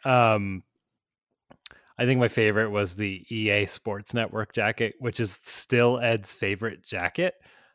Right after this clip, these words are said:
Um, and he said he used to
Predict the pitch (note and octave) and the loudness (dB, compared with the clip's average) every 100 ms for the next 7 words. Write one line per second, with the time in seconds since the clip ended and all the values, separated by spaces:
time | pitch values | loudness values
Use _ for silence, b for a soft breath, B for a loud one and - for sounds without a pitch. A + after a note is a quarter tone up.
0 | _ - A#2+ A2 G#2+ G2 F#2+ F#2 _ _ | _ -4 0 2 2 -2 -8 -14 _ _
1 | _ _ _ - C3 A#2+ A2+ G#2+ - _ | _ _ _ -2 4 6 4 0 -6 _
2 | _ _ _ - A#2+ - C3 A#2+ A#2 A#2 | _ _ _ -10 -2 4 4 4 4 2
3 | - B2 A2+ | 2 0 0